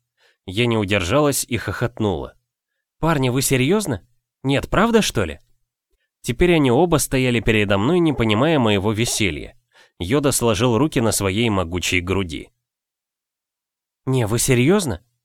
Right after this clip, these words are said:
Я повторила и улыбнулась. "Сари!" рявкнули они, на этот раз одновременно,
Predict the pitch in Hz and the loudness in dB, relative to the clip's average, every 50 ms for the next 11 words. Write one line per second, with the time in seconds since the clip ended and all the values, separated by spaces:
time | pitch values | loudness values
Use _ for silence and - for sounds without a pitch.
0 | _ _ _ _ _ _ _ _ - 92 101 113 104 - 104 - - - 98 101 | _ _ _ _ _ _ _ _ -6 -2 -2 -2 -2 -2 -6 -4 -2 0 0 2
1 | 131 160 170 160 - - - 123 120 113 117 117 123 110 113 104 101 87 71 58 | 2 2 2 2 0 0 -2 -2 -2 0 0 0 0 -2 0 -2 -2 -2 -2 -6
2 | - - - - _ _ _ _ _ _ _ _ - - - - 95 98 120 127 | -10 -12 -14 -16 _ _ _ _ _ _ _ _ -6 -4 0 2 4 4 4 4
3 | 117 104 87 69 - - _ _ _ _ _ _ _ _ _ _ - 92 98 98 | 2 0 -2 -4 -6 -10 _ _ _ _ _ _ _ _ _ _ -4 0 2 2
4 | 92 - - - 98 92 92 90 87 87 98 131 160 160 - - - _ - 107 | 0 0 -2 -4 -2 0 2 2 2 2 2 0 -2 -2 -4 -10 -18 _ -4 0
5 | 117 143 151 147 123 - 131 147 139 - - - 135 120 110 127 147 135 135 127 | 0 0 0 0 -2 0 0 0 0 -2 -2 -4 -4 -2 -2 -2 -2 2 2 2
6 | 113 98 90 82 76 73 71 - | 2 2 0 -2 -4 -6 -10 -12